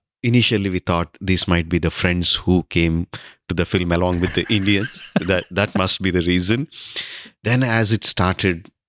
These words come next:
getting bigger and bigger, literally going into, uh, thousands of, uh, uh,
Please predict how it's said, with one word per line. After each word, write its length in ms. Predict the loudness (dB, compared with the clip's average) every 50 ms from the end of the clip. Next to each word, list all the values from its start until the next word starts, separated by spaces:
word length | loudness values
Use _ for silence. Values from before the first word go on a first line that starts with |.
| -16 -8 -4
getting 480 | -2 -2 0 0 0 0 0 -2 -4 -8 _ _ -6
bigger 320 | -4 -2 0 0 0 0
and 220 | 0 -2 -6 -8 -10 _
bigger, 420 | -2 -2 0 0 0 0 2 2 0 -2 -6 _ _ -20 -20 -20 -20 _ _ _ -4
literally 400 | -2 -2 0 0 0 0 0 0
going 360 | -2 -2 0 0 0 2 2
into, 440 | 2 0 0 -2 -2 -4 -4 -4 -6 -12 _ _ _ -10
uh, 140 | -8 -8 -8 -8 _ _
thousands 540 | -2 -2 0 0 0 2 2 2 2 2 0
of, 280 | 0 0 -2 -4 -6 -10 -8 -4
uh, 320 | -2 0 0 0 -2 -4 -6 -10 -14 -8
uh, 160 | -6 -4 -4